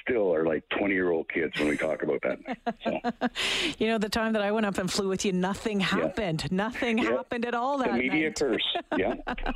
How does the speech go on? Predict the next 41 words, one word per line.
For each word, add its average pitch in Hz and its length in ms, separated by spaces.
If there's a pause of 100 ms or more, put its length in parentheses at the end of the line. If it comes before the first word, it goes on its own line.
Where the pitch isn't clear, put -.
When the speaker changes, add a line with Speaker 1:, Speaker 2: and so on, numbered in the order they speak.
(120)
Speaker 2:
<laughs> - 540
Bob 277 260
Layton, 262 320
I 233 100
know 233 200
that 233 140
you 226 240
have, 214 260
uh, 196 260
you, 208 360
you 202 260
had 202 140
the 202 100
opportunity 202 640
to, 185 360
to - 180
get 185 140
up 180 140
and, 180 140
and 175 220
fly 185 320
in 185 140
Air 175 240
One 175 240
a, 170 200
a - 120
couple 175 320
of 165 120
times. 196 540
What 254 140
was 262 140
that 233 120
like 233 200
for - 140
you? 220 320 (220)
What 254 120
was 349 180
it 277 80
like 254 280
for - 140
you 226 380